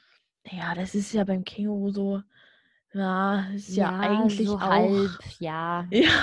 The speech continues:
Speaker 1: aber,
Speaker 2: <laughs>
Speaker 1: aber es ist jetzt, es, du kannst eben auch einfach mal n-, wirklich ein paar Kapitel springen und,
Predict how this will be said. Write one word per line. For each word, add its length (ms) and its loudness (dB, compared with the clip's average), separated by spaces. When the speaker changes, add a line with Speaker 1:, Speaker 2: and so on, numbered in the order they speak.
Speaker 1:
aber, 400 6
Speaker 2:
<laughs> 400 0
Speaker 1:
aber 320 6
es 160 2
ist 200 2
jetzt, 260 4
es, 100 2
du 140 -2
kannst 440 0
eben 220 0
auch 440 -2
einfach 360 -4
mal 560 -4
n-, 240 -12
wirklich 500 -8
ein 60 -8
paar 180 -8
Kapitel 420 -8
springen 540 -6
und, 560 -8